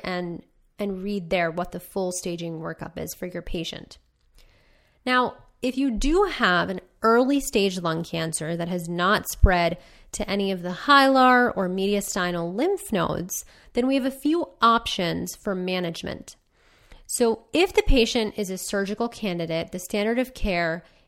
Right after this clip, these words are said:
is typically surgery, so excision of the lesion, um, typically with a lobectomy. So you're not just removing the lung lesion, you're actually removing the entire lobe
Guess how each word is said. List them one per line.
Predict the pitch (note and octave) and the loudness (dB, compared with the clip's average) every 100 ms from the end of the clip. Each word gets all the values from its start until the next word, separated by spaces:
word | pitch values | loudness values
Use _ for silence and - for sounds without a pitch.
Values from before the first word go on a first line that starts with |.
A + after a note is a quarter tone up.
| _ | _
is | G3+ F3 F3 - - | -6 -4 -6 -8 -10
typically | - B3 C4 A#3+ G#3 | -6 -2 -2 0 -2
surgery, | - - F#3 F3 E3+ - | -4 -6 -4 -4 -6 -8
so | E3 F3 E3 | -8 -6 -6
excision | - - - G#3+ G#3+ G#3 | -8 -8 -2 0 0 -2
of | - F#3 E3+ | -4 -6 -6
the | F3+ | -6
lesion, | E3+ E3+ F#3 A3+ C4+ C4+ - - - | -6 -6 -4 -4 -4 -8 -18 -20 -8
um, | G3+ F#3 F3 - | -2 -2 -2 -4
typically | - - - D4+ | 0 2 2 0
with | B3+ A3+ | 0 -2
a | G#3+ | -2
lobectomy. | G3 F3+ F3+ F3 - E3 D3 | -4 -2 -2 -2 -4 -6 -8
So | - | -8
you're | F#3 F#3 | -6 -2
not | G3+ B3 | 0 0
just | B3 A#3 A#3 | -4 -4 -4
removing | G#3+ G3+ G3 | -2 -2 -2
the | F3 | -4
lung | E3+ F#3+ G3+ F#3+ | -2 -2 -2 -2
lesion, | E3 E3 E3 | -6 -8 -8
you're | E3+ | -6
actually | - F#3+ - G#3+ | -4 -4 -4 -4
removing | F#3+ F#3 F3+ F3+ | -4 -4 -4 -6
the | E3+ | -6
entire | E3 E3 - F3 E3+ E3 | -8 -10 -6 -4 -2 -4
lobe | E3+ B3 B3 F#3+ F3+ | 0 2 4 2 -2